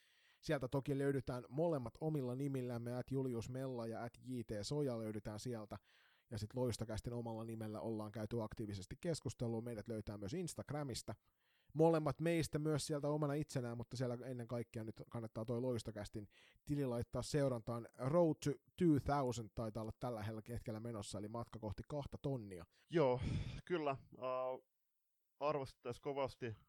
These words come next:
Speaker 2: teitä kaikki, jotka olette tän, tän tota jakson tänne loppuunsa kuunnellut, niin napatkaa meitä seurantaan Spotifyssa myöskin, jos ette ole sitä tehnyt. Se auttaa, auttaa meitä kovasti saamaan uusia yhteistyökumppaneita. Mm,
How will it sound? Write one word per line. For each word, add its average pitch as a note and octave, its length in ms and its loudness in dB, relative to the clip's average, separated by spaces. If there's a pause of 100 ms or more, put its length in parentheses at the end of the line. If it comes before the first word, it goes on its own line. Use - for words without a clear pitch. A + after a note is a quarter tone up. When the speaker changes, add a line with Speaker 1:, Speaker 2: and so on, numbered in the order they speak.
(280)
Speaker 2:
teitä A#2+ 280 -4
kaikki, A#2 360 -2
jotka G2+ 260 -4
olette G2+ 240 -6
tän, G2 280 -4 (180)
tän G#2 140 -4
tota G2 220 -4
jakson F#2+ 320 -6
tänne F2+ 240 -8
loppuunsa G#2 420 -6 (120)
kuunnellut, G2 480 -4
niin F2+ 220 -6
napatkaa G2+ 440 -6
meitä F2+ 260 -10 (160)
seurantaan F#2 840 -6
Spotifyssa F#2 680 -10
myöskin, F#2 360 -6
jos F2 200 -8
ette F#2 200 -12
ole F#2 60 -8
sitä - 220 -14
tehnyt. G2 380 -8
Se F#2+ 120 -10
auttaa, F2+ 400 -6 (320)
auttaa B2+ 320 -6
meitä G2+ 240 -8
kovasti G2+ 580 -6
saamaan F#2+ 560 -6
uusia F#2+ 260 -8
yhteistyökumppaneita. F#2 1300 -10 (1200)
Mm, A2 380 -20